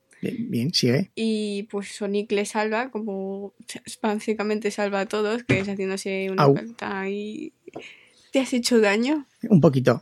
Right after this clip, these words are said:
Speaker 1: pero a ver,
Speaker 2: No.
Speaker 1: sigue. Tú, tú analiza.
Speaker 2: Pero ¿por qué no nos paras de mover?
Speaker 1: Tú analiza.
Speaker 2: Pues eso, que le salva.
Speaker 1: Y ya
Speaker 2: Y
Speaker 1: está.
Speaker 2: coge,
Speaker 1: ¿Y, y
Speaker 2: y
Speaker 1: qué has
Speaker 2: coge
Speaker 1: ente-, no, no, no me digas lo que hemos visto, que ya lo
Speaker 2: Ah,
Speaker 1: hemos
Speaker 2: vale.
Speaker 1: visto.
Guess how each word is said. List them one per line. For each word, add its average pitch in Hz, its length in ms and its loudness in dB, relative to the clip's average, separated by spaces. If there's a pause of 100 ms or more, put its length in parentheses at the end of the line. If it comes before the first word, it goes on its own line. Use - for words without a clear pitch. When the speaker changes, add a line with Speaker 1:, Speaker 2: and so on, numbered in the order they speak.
(100)
Speaker 1:
pero 127 180 6
a - 20 6
ver, 208 140 8
Speaker 2:
No. 214 60 0
Speaker 1:
sigue. 208 260 8
Tú, 320 180 12 (200)
tú 320 160 12
analiza. 151 540 8 (220)
Speaker 2:
Pero 302 240 6
¿por 277 220 0
qué 392 100 4
no 427 260 8
nos 330 140 6
paras 311 260 2
de 262 80 2
mover? 240 460 4 (100)
Speaker 1:
Tú 269 140 12
analiza. 147 580 8 (500)
Speaker 2:
Pues 220 400 10
eso, 208 260 6
que 226 120 8
le 196 160 6
salva. 196 480 2 (720)
Speaker 1:
Y 147 120 4
ya 139 80 8
Speaker 2:
Y - 20 10
Speaker 1:
está. 233 200 8
Speaker 2:
coge, 226 360 12
Speaker 1:
¿Y, 185 80 12
y 147 60 8
Speaker 2:
y - 40 8
Speaker 1:
qué 165 60 12
has 170 100 12
Speaker 2:
coge 180 80 12
Speaker 1:
ente-, 180 260 12
no, 160 220 8
no, 175 200 12
no 220 340 12
me 254 80 12
digas 254 260 12
lo 170 100 12
que 160 100 8
hemos 139 180 10
visto, 165 260 8
que 160 100 8
ya 135 100 10
lo 131 60 10
Speaker 2:
Ah, 127 40 12
Speaker 1:
hemos 123 120 10
Speaker 2:
vale. 120 120 6
Speaker 1:
visto. 113 300 0